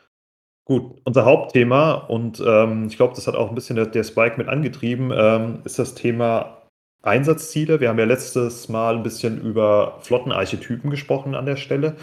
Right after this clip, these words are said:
Also welche Flottenarchetypen gibt es? Ähm,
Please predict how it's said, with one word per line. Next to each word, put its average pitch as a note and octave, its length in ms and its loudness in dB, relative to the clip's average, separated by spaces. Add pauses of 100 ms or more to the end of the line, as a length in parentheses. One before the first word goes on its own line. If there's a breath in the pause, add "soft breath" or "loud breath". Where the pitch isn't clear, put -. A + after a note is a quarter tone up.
(200 loud breath)
Also F2+ 160 -4
welche G#2+ 260 2
Flottenarchetypen G#2 1000 -6
gibt C3+ 240 -2
es? B2+ 260 0
Ähm, G2+ 600 -2